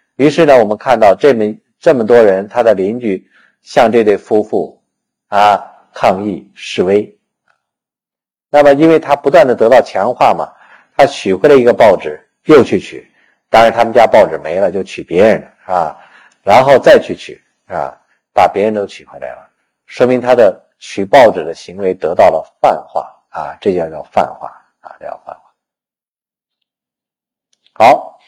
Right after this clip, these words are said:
我们再讲第八章啊。第八章就是这个狗，这个巴甫洛夫这条狗。巴甫洛夫这条狗，我们看设计的，它接了一个管儿，从唾液腺接到一个容器，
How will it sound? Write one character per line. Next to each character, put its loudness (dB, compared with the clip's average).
我 -6
们 -2
再 4
讲 -2
第 -8
八 2
章 0
啊。 -14
第 2
八 6
章 4
就 2
是 2
这 2
个 2
狗， -2
这 2
个 4
巴 2
甫 -6
洛 4
夫 -6
这 -4
条 -6
狗。 -8
巴 4
甫 2
洛 6
夫 4
这 2
条 4
狗， 2
我 6
们 -2
看 0
设 2
计 -2
的， 2
它 2
接 4
了 4
一 0
个 4
管 2
儿， 4
从 -8
唾 2
液 4
腺 -4
接 0
到 4
一 -2
个 2
容 -8
器， -10